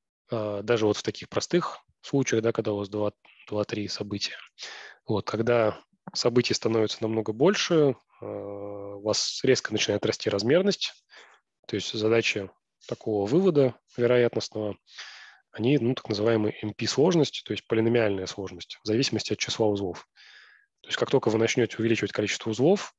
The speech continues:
у вас сложность просчёта вероятностей начинает расти по полиномиальной зависимости, то есть в простейшем случае, в лучшем случае это будет квадратичная зависимость.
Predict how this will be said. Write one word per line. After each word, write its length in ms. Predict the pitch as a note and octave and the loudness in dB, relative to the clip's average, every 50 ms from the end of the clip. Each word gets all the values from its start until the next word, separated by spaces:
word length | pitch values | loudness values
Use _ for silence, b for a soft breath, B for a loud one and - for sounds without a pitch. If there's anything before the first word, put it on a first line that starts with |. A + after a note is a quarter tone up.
| _ | _
у 100 | A2 G#2+ | -2 0
вас 240 | G#2+ G#2 G2+ - - - | 2 2 0 -2 -6 -10
сложность 640 | - - C3 B2 A#2 G#2+ G2+ F#2+ - - - - _ _ - | -4 0 2 4 4 2 0 -2 -6 -10 -14 -16 _ _ -6
просчёта 540 | G#2 G#2+ - - - G#2+ - - F2+ F2 _ _ _ _ _ - | -4 -2 -2 -2 -2 -4 -6 -8 -12 -14 _ _ _ _ _ -8
вероятностей 720 | G#2 G2 G#2+ B2+ E3 G3 - E3 - - - B2+ B2 - B B B B B B B B B B - | -4 0 2 4 4 4 2 0 0 0 0 0 0 -2 B B B B B B B B B B -10
начинает 320 | B2 - - B2 C#3 - A#2 | -4 0 2 2 4 4 2
расти 440 | A2 - - - - B2+ C3 C3 B2 _ _ _ _ _ _ - | 2 0 -2 -2 0 0 0 0 -2 _ _ _ _ _ _ -4
по 240 | A#2 A#2+ B2 A#2 - _ | -2 -2 -2 -4 -6 _
полиномиальной 580 | - A2+ A2 A2 A2+ A2 A2 G#2+ G2+ F#2+ F#2 F#2 | -4 -2 0 0 2 2 2 2 2 0 -2 -4
зависимости, 520 | F#2 G2 A#2 E3+ F3 - D#3 B2 - - | -4 -4 -4 -4 -4 -2 -4 -4 -6 -8
то 100 | - - | -10 -10
есть 80 | G#2 - | -10 -8
в 40 | - | -4
простейшем 380 | - G#2+ - - D3+ - A#2+ | -4 -2 0 0 0 0 0
случае, 280 | G#2+ - C3 B2+ - - | -2 -2 -2 -2 -2 -2
в 100 | A#2+ A#2+ | 2 2
лучшем 200 | C#3+ C#3 - A2 | 2 2 2 0
случае 260 | - - D#3 E3 - A#2+ | 0 2 2 2 2 2
это 120 | - A#2+ | 0 0
будет 160 | G#2+ A2 A#2+ - | 0 0 0 0
квадратичная 520 | - A#2+ A2+ A2 - - G#2 - - F#2+ | 0 -2 -2 -2 -2 -2 -6 -8 -8 -10
зависимость. 520 | F#2 F#2+ F#2 F2+ - - - - - - | -12 -12 -12 -14 -16 -16 -20 -20 -20 -20